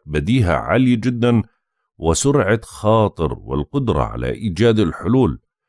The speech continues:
فعشان هيك الفترة هاي تعتبر نشطة بالاتصالات، بالحركة، بالامتحانات، بكل الأمور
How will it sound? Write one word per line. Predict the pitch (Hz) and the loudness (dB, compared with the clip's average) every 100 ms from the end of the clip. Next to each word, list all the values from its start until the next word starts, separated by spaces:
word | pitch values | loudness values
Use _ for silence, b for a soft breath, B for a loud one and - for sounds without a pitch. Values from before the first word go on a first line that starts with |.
| _ _ | _ _
فعشان | 78 73 90 95 | -4 -2 -2 -2
هيك | 87 - | -2 -6
الفترة | 58 95 87 73 | -8 -8 -6 -2
هاي | 80 98 | 0 0
تعتبر | - 71 - 71 64 - | -2 -8 -6 -6 -6 -8
نشطة | 67 113 - 139 113 113 | -2 -2 0 -4 0 0
بالاتصالات، | 101 62 - - - - 80 110 101 98 | 0 -4 -10 -12 -8 -2 0 2 2 0
بالحركة، | 76 65 - 120 117 - 104 92 b b _ _ _ | -6 -8 -4 -2 -2 -2 -2 -2 b b _ _ _
بالامتحانات، | 95 139 104 104 135 117 98 101 107 113 113 110 - | -2 2 2 2 0 -2 -2 0 2 2 2 0 -4
بكل | 85 92 - 170 139 | -6 -4 -2 2 2
الأمور | 104 - 73 101 104 92 | 2 -2 0 2 2 0